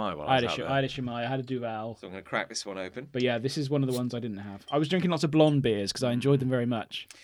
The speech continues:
Speaker 1: Well, you're gonna, I think the nicest one I had was called, like, Orvel.
Speaker 2: Yeah, it was
Speaker 1: Orvel?
Speaker 2: Orvel. There was an Orvel.
Speaker 1: Really like that.
Speaker 2: Om-, Omen. Or, or, Owen, something like that.
Speaker 1: Some of them just, I, I couldn't keep track of some of them. They were,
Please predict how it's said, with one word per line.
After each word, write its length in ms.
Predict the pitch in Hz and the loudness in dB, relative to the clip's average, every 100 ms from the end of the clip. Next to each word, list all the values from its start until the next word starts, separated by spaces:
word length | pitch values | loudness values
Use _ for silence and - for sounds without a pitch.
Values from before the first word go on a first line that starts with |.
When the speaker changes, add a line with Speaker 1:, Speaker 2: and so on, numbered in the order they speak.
| - - | -20 -8
Speaker 1:
Well, 100 | 131 | -4
you're 120 | 156 | -2
gonna, 120 | 190 | -2
I 40 | 139 | -2
think 160 | 196 | -2
the 60 | 170 | -2
nicest 280 | 180 190 151 | 0 0 -2
one 120 | 135 | -2
I 60 | |
had 280 | 120 123 117 | -2 -2 -2
was 120 | 117 | -6
called, 220 | - 123 117 | -6 -2 4
like, 380 | 110 101 - - _ _ _ - | 4 2 -6 -20 _ _ _ -2
Orvel. 540 | 123 120 135 170 311 - _ _ _ _ _ _ | 2 4 4 2 -4 -8 _ _ _ _ _ _
Speaker 2:
Yeah, 240 | 117 120 104 | -8 -6 -8
it 60 | - | -2
was 160 | 131 | 2
Speaker 1:
Orvel? 180 | 135 160 | 4 4
Speaker 2:
Orvel. 200 | 202 117 | 2 0
There 120 | 120 131 | -2 -2
was 80 | |
an 80 | 131 | -2
Orvel. 680 | - 175 165 151 147 143 143 | 0 2 4 4 4 4 0
Speaker 1:
Really 380 | 123 127 139 120 | -2 4 4 4
like 240 | 113 101 | 2 0
that. 240 | 90 87 - | -2 -6 -8
Speaker 2:
Om-, 280 | - 139 135 143 | -6 -2 -2 0
Omen. 640 | 151 151 139 135 139 143 - - _ _ _ _ | 2 4 4 4 2 0 -2 -16 _ _ _ _
Or, 300 | - 127 127 - | -10 -8 -8 -6
or, 520 | 139 135 139 139 143 | 0 2 4 2 0
Owen, 560 | 143 139 143 147 160 165 | 0 4 6 6 2 -2
something 200 | 160 131 | -2 -2
like 300 | 135 135 143 | 0 0 0
that. 160 | 143 - | -2 -4
Speaker 1:
Some 160 | - 196 | -2 -2
of 80 | |
them 160 | 185 147 | -2 -2
just, 200 | 110 - _ _ - | -4 -8 _ _ -8
I, 80 | 131 - | -4 -4
I 20 | |
couldn't 220 | 139 196 | -2 -2
keep 140 | 175 143 | -2 0
track 260 | 180 170 | 0 0
of 80 | 113 | 0
some 180 | - 139 | 2 2
of 100 | 120 | 0
them. 200 | 71 90 | -4 -2
They 160 | 104 | 2
were, 80 | 110 | 2